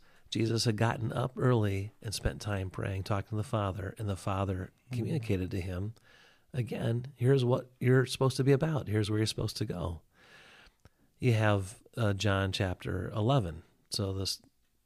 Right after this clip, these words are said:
Speaker 1: Lazarus, Jesus is out in, uh, Perea, the other side of the, the Jordan River,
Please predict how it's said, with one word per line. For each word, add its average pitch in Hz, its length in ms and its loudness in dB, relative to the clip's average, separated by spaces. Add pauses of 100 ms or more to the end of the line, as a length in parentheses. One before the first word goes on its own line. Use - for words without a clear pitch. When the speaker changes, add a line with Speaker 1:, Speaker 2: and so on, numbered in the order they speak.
Speaker 1:
Lazarus, 107 800 0 (540)
Jesus 110 500 2
is 104 280 -2
out 104 260 -4
in, 95 260 -2 (640)
uh, 98 160 -2
Perea, 110 720 2
the 104 80 -2
other 101 120 -4
side - 300 -4
of 101 80 -4
the, 98 260 -6
the 110 80 -10
Jordan - 280 -8
River, 110 460 0